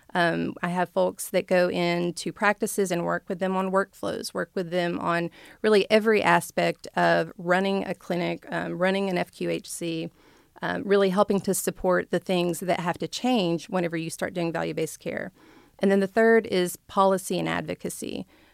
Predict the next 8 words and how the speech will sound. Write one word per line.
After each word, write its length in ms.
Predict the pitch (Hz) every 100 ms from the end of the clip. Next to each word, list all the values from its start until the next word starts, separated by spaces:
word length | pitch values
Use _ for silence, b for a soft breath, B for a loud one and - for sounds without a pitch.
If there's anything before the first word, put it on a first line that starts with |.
| b
We've 60 | -
got 140 | 170
a 40 | 160
fantastic 720 | 165 156 - 190 185 - -
policy 480 | 170 170 170 180
team 720 | - - 180 175 170 170 - 170
that 320 | 165 170 -
does 420 | 165 170 165 160